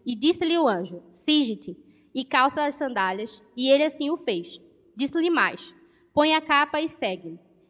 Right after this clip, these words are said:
Então, saindo, o seguia, não sabendo que era real o que se fazia por meio do anjo. Parecia-lhe antes uma visão.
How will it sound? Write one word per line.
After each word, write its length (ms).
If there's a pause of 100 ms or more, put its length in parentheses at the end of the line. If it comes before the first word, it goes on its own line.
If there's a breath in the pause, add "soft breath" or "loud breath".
Então, 540
saindo, 560
o 40
seguia, 480
não 200
sabendo 520
que 140
era 160
real 480
o 40
que 120
se 140
fazia 420
por 180
meio 280
do 120
anjo. 380 (340 loud breath)
Parecia-lhe 680
antes 260
uma 200
visão. 440